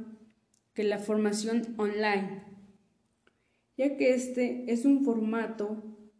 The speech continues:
que ha demostrado en algunas circunstancias que es mucho más flexible para la educación de todos los estudiantes.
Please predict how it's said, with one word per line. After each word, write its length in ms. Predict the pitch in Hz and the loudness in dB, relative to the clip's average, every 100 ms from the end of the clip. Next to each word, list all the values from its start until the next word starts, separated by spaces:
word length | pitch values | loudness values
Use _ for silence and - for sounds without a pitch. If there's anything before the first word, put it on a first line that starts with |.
| _ _ _ _ _ _ _ _ | _ _ _ _ _ _ _ _
que 200 | - 214 | 0 2
ha 100 | 233 | 4
demostrado 1000 | 262 254 247 - 226 220 214 226 220 - - - _ _ _ _ _ _ | 4 2 0 2 2 2 2 0 -2 -6 -14 -20 _ _ _ _ _ _
en 140 | 226 214 | 0 0
algunas 460 | 208 208 233 247 247 | 0 0 0 0 0
circunstancias 1160 | 247 - 240 240 - 226 220 208 214 220 - - - - - _ _ - | 0 0 2 2 2 0 0 0 0 -2 -6 -12 -18 -20 -20 _ _ -6
que 60 | |
es 80 | 233 | 0
mucho 260 | 247 247 240 | 2 2 2
más 180 | 196 190 | 0 -2
flexible 720 | 202 - 285 277 202 180 - - - - | -8 0 2 2 0 -2 -8 -14 -18 -4
para 240 | 226 233 | 0 2
la 340 | 233 214 214 214 | 2 0 -4 -8
educación 760 | 196 202 202 - 190 190 196 - | -8 -6 -8 -4 -4 -6 -10 -12
de 100 | 214 | -12
todos 840 | - 190 185 185 185 185 - - - | -6 -4 0 -2 -2 -8 -16 -20 -14
los 160 | 202 | -12
estudiantes. 680 | 202 - 240 269 269 247 - | -10 -6 0 2 2 0 -6